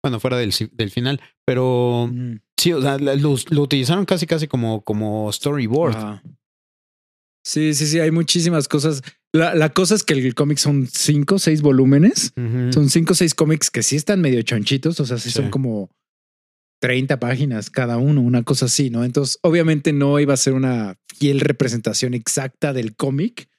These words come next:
Speaker 1: Ujú.
Speaker 2: pero está bastante, o sea, muchísimas cosas están literalmente cortadas y pegadas a la película.
Speaker 1: Sí. Por ejemplo, este tipo de transiciones que acaba de pasar, me
Speaker 2: La del
Speaker 1: encanta.
Speaker 2: sol. Ajá.
Speaker 1: El sol, el grito,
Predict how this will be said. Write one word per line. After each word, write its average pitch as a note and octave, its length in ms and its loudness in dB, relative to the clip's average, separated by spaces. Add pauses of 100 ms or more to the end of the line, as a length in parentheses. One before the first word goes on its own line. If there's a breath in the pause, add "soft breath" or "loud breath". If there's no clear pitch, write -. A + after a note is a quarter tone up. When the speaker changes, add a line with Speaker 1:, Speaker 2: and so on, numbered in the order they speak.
(140)
Speaker 1:
Ujú. B2 480 -6
Speaker 2:
pero C#3 300 0
está C3 260 -2
bastante, D3 1120 2
o C#3+ 80 0
sea, A2+ 140 0
muchísimas C#3 680 0
cosas D3 240 0
están C3 220 -2
literalmente C3+ 760 0
cortadas C3+ 560 -2
y A#2+ 40 -4
pegadas A2+ 420 -2
a A2 40 -6
la G2+ 80 -8
película. - 480 -6 (280)
Speaker 1:
Sí. A2 240 -8 (1600 loud breath)
Por - 120 -4
ejemplo, C3+ 260 -2
este D3 200 -4
tipo D3+ 220 -2
de C3 60 -2
transiciones G#2 680 -4
que A2 100 -8
acaba B2 260 -4
de A2 80 -6
pasar, G#2 560 -8 (160)
me G#2+ 80 -4
Speaker 2:
La B2+ 140 0
del A#2 80 -2
Speaker 1:
encanta. C3+ 260 0
Speaker 2:
sol. D3 140 -2 (280)
Ajá. C#3 120 0
Speaker 1:
El C3+ 160 0
sol, B2 500 0 (400)
el B2+ 260 2
grito, C#3 560 0